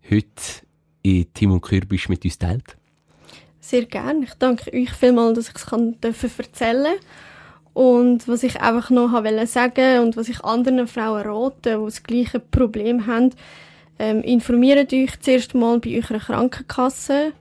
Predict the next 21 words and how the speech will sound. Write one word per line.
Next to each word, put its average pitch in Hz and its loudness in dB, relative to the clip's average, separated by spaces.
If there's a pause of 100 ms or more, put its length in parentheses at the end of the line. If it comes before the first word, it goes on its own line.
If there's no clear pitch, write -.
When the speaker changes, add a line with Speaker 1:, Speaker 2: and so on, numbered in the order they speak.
(140)
Speaker 2:
über 226 -2
die 226 -4
geforderten 240 -2
Anforderungen, 240 0 (360)
Unterlagen, 247 4
Gutachten, 240 0
was 220 -6
braucht's - 0
überhaupt? 254 0 (460)
Und 262 4
schämt 262 4
euch 247 -2
nicht, 247 2 (380)
das 233 -4
mit 254 0
eurem 240 0
Hausarzt 262 2
oder 220 -8
Frauenarzt 233 0
zu - -20
besprechen. - -6